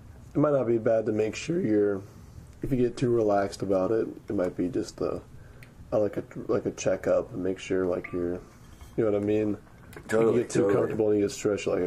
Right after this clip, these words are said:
Speaker 1: "Okay, maybe I need to start doing more of this."
Speaker 2: I guess what I'm asking is, like, what evolutionary, uh, like,
Speaker 1: Mm.
Speaker 2: going off of that,
Speaker 1: Mm.
Speaker 2: uh, what evolutionary advantage does stress play in achieving a goal?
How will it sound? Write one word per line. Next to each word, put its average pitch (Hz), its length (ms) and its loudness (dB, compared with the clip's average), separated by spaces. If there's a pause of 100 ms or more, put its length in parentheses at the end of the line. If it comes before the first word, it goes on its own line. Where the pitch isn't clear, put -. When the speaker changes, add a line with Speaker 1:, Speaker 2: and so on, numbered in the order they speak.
Speaker 1:
"Okay, 95 100 -2
maybe 95 220 0
I 92 40 0
need 95 100 0
to 90 80 -2
start - 200 -2
doing 87 180 0
more 90 220 2
of 90 80 0
this." 76 420 -2 (640)
Speaker 2:
I - 60 4
guess 170 180 0
what 180 120 4
I'm 131 100 0
asking 120 380 2
is, 104 180 2
like, 101 240 2
what 104 260 4
evolutionary, 101 1160 2 (480)
uh, 92 240 2
like, 131 100 2
Speaker 1:
Mm. - 40 0
Speaker 2:
going 110 180 2
off 98 160 0
of 82 60 -2
that, 87 260 4
Speaker 1:
Mm. 117 100 -8 (240)
Speaker 2:
uh, 92 280 4
what 101 200 2
evolutionary 101 880 2
advantage 90 680 -2
does 85 140 -6
stress 90 360 0
play 82 600 0
in 82 140 -4
achieving 80 480 -8
a 69 60 -8
goal? 73 400 -2